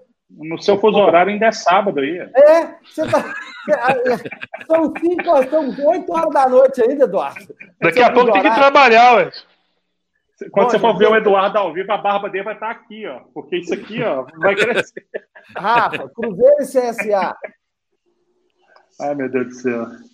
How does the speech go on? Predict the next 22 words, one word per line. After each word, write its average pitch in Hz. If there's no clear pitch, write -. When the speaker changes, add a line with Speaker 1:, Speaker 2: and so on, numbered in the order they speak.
Speaker 1:
Aí -
você -
é 220
que 220
é 247
a 247
goleada 180
de 147
um 156
a 139
zero. 147
Speaker 2:
Um 156
a 165
zero, 147
Cruzeiro 135
também. 127
Também 156
tô 185
Speaker 3:
Pra 214
Speaker 2:
nessa 165
Speaker 3:
quem? 208
Speaker 2:
aí. 147